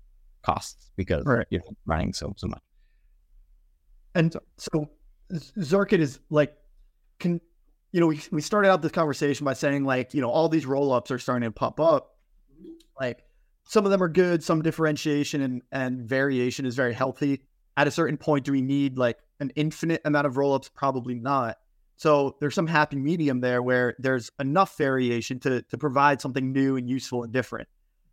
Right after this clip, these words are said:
Speaker 2: Um, what is Z-, Circuit doing? Like, what's special about the configuration of, of Circuit's circuits? What's special there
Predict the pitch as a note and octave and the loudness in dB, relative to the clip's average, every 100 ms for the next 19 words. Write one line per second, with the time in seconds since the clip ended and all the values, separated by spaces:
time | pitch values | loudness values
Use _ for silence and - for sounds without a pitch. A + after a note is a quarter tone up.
0 | _ C#3 C#3 C3 B2 - _ _ _ _ | _ 2 2 2 -2 -12 _ _ _ _
1 | C3 D#3 B3 A3+ - B2+ E3 E3+ C#3+ D#3+ | -2 2 2 0 -4 -6 -6 -6 2 2
2 | D#3+ D3+ B2+ A2+ D3 D3 B2+ - _ _ | 2 0 0 2 2 4 0 -4 _ _
3 | - C#3 C3 C#3+ G#3+ - - - D3+ - | -2 -2 0 0 0 0 -6 2 2 2
4 | D#3 C3+ B2 C3+ - C#3 D#3+ C3+ C#3 B2 | 0 2 0 0 -2 -2 0 0 2 2
5 | C3 - B2 A2+ - _ - B2 A#2 F#3+ | 0 -2 -4 -4 -8 _ -6 -6 0 0
6 | G#3+ D#3 - - - _ _ - C#3 B2+ | 2 0 -2 -10 -16 _ _ -2 0 0
7 | A#2+ - - - _ - _ _ _ - | -4 -8 -16 -18 _ -20 _ _ _ 0
8 | F#3 - - E3 - E3+ C#3 B2 A#2+ | 0 0 -2 -2 0 -2 0 -2 -4